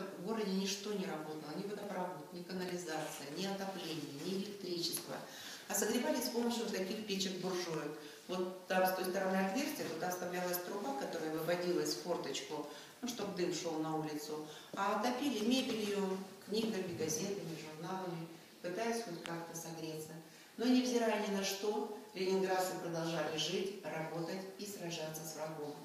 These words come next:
А защищала Ленинград наряду с другими дивизиями наша Омская, триста шестьдесят четвёртая стрелковая дивизия.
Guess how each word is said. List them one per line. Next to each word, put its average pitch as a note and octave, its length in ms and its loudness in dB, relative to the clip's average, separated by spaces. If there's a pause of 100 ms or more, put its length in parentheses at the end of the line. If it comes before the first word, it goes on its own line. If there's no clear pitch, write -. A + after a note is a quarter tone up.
(380)
А G#3+ 140 8
защищала D#4 560 4
Ленинград F#3+ 500 4
наряду G3+ 300 4
с G3+ 160 4
другими G3 360 4
дивизиями F3+ 800 2 (260)
наша B3+ 220 8 (200)
Омская, G#3+ 480 6
триста A3 320 4
шестьдесят F#3+ 640 6
четвёртая G3 560 8
стрелковая E3+ 600 4 (100)
дивизия. D#3+ 320 4